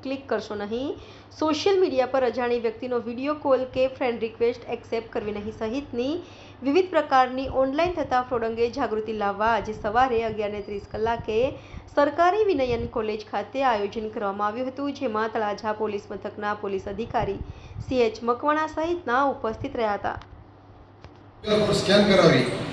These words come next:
Speaker 2: નાણાકીય છેતરપિંડી આચરે છે. ડેટા થેફ્ટ, કોઈ પણ વ્યક્તિનો અંગત સંસ્થા, પ્રાઇવેટ કંપની કે સરકારી એકમોમાંથી વેબસાઇટ, કોમ્પ્યુટર, પેનડ્રાઈવ, ઈમેલના, ઈમેલ આઈ ડીના માધ્યમથી ડિજિટલ ડેટા ચોરી કરે છે.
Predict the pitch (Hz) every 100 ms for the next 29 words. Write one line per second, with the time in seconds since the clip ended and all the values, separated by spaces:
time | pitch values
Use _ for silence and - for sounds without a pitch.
0 | - 139 147 147 202 202 175 196 185 180
1 | 165 156 135 - 104 - - - - -
2 | - - - - - - - - - -
3 | - - - - - 143 185 185 175 175
4 | - - - - - - - - - -
5 | - - - - - - - - - 156
6 | 180 220 214 202 202 214 190 185 202 -
7 | - - - - - - - - - -
8 | - - - - 165 180 - 208 185 190
9 | 208 202 196 202 202 170 170 180 202 202
10 | 180 190 190 190 190 165 160 170 190 165
11 | 175 180 185 185 170 170 190 202 - -
12 | - - 160 190 214 220 214 214 - -
13 | 175 214 208 208 214 180 170 202 208 196
14 | 170 170 202 170 170 170 165 160 147 131
15 | 110